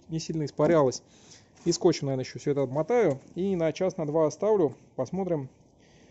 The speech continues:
что будет с перчатками после керосина, а потом то же самое после обезжиривателя. Так вот выглядит тысяча рублей, замоченная в керосине на данный момент. Я думаю, часика или двух нам хватит,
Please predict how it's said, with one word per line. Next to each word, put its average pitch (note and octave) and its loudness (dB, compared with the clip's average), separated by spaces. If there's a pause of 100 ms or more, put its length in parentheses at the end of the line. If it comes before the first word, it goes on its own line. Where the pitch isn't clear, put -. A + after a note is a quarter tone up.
(240)
что - -2
будет F3+ 2
с - -20
перчатками E3 -2
после D#3+ -6
керосина, D#3+ 0 (100)
а C#3 -8
потом D#3 -4
то F3+ -6
же - -8
самое E3 0
после D#3 -4
обезжиривателя. C#3+ -2 (1160)
Так F3 -6
вот B2 -16
выглядит C#3 -10
тысяча D#3 -10
рублей, C#3+ -6
замоченная D3 -6 (200)
в - -20
керосине G#3 2
на G3+ 2
данный F#3+ -2
момент. F#3 -2 (800)
Я C3 -6
думаю, D3 -4
часика D3 -6
или C#3 -4
двух D3+ -6
нам C#3 -6
хватит, E3+ -6